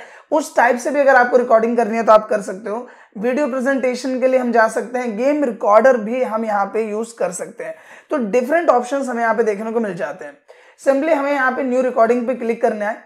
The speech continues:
क्योंकि हम यहाँ पे स्क्रीन रिकॉर्डिंग करना सीख रहे हैं। अब यहाँ पे इन पॉइंट्स को समझते हैं। सबसे पहला पॉइंट क्या है? ज़ोन कैप्चर, मतलब जो हमारा डायमेंशन है, स्क्रीन का डायमेंशन है, वो कितना है। Basically आप यहाँ पे देखोगे कि यहाँ पे सिक्सटीन हंड्रेड इंटू नाइन हंड्रेड का एक डायमेंशन है, जो कि मेरे स्क्रीन का डायमेंशन है।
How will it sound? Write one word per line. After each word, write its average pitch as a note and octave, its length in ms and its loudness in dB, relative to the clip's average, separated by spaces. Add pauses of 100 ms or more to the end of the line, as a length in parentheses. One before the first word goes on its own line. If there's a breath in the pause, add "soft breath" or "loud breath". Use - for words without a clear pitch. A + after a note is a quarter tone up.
(140)
क्योंकि A#3 180 -4
हम A#3 200 -2
यहाँ A#3+ 140 2
पे C4+ 160 -6
स्क्रीन C4 360 -4
रिकॉर्डिंग A#3 360 0
करना A#3 220 0
सीख G3+ 260 -8
रहे D3 140 -12
हैं। - 80 -18 (240)
अब F#3+ 120 -4
यहाँ A3+ 200 2
पे C#4+ 100 -2
इन B3+ 180 -2
पॉइंट्स A#3+ 340 2
को - 100 -4
समझते A3+ 360 -4
हैं। C4 120 -6
सबसे C4 280 -2
पहला D4+ 200 4
पॉइंट B3+ 400 0
क्या C4+ 100 0
है? C4+ 220 2
ज़ोन A3+ 400 0
कैप्चर, F#3+ 520 -6 (400 soft breath)
मतलब C4+ 300 4
जो D#4+ 80 4
हमारा D4+ 220 6
डायमेंशन A3+ 560 2
है, A3 140 -4
स्क्रीन A#3 360 -4
का C4 100 2
डायमेंशन A#3 440 0
है, C4 60 0
वो A3 180 2
कितना E3+ 320 -12
है। C#3 100 -16 (360 soft breath)
Basically A#3 380 0
आप C4+ 180 6
यहाँ C4+ 160 4
पे C#4 60 0
देखोगे A3+ 500 2
कि A#3 160 -8
यहाँ A#3+ 180 2
पे A#3+ 120 -8
सिक्सटीन C4+ 440 -6
हंड्रेड A#3+ 500 0
इंटू A3+ 260 -2
नाइन A3 260 0
हंड्रेड G#3+ 500 -4
का A3+ 80 0
एक A3 160 0
डायमेंशन G#3 440 -4
है, B3 100 -6
जो A#3+ 100 -2
कि A#3 100 -6
मेरे B3 360 -6
स्क्रीन A#3 420 -2
का A#3 80 2
डायमेंशन E3+ 420 -4
है। D3 200 -20